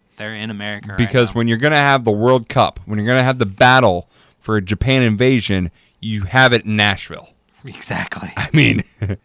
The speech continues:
Speaker 1: Exactly.
Speaker 2: the birthplace of country music is where they're coming to invade.
Speaker 1: Mm-hmm. And during this fast-paced action, uh, Eric Bischoff does squeeze in a Where the Big Boys Play in there as well. So take a drink.
Speaker 2: <sighs> Thank you.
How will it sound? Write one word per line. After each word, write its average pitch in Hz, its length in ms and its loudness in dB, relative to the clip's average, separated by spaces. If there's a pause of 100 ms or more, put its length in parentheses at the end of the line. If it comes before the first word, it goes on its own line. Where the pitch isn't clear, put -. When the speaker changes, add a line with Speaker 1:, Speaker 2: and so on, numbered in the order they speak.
(480)
Speaker 1:
Exactly. 117 760 -6
Speaker 2:
the 131 80 2
birthplace 170 600 4
of 147 100 -2
country 160 300 2
music 143 380 2
is 107 100 -6
where 131 180 6
they're 135 120 6
coming 139 380 2
to 123 100 2
invade. 110 540 4 (100)
Speaker 1:
Mm-hmm. 110 360 -20 (480)
And 151 280 -4
during 135 260 0
this 120 220 -6
fast-paced 113 720 -6
action, 101 680 -14
uh, 104 140 -14
Eric 110 420 -10
Bischoff 101 400 -10
does 101 180 -12
squeeze 101 420 -10
in 95 200 -14
a 92 120 -14
Where 95 220 -14
the 92 100 -20
Big 98 260 -18
Boys 101 300 -16
Play 101 340 -16
in 98 120 -18
there 101 220 -16
as 101 200 -18
well. 101 300 -16 (420)
So 95 200 -16
take 107 220 -14
a 98 60 -14
drink. 104 420 -16 (220)
Speaker 2:
<sighs> - 920 -20
Thank - 200 -6
you. 156 120 -10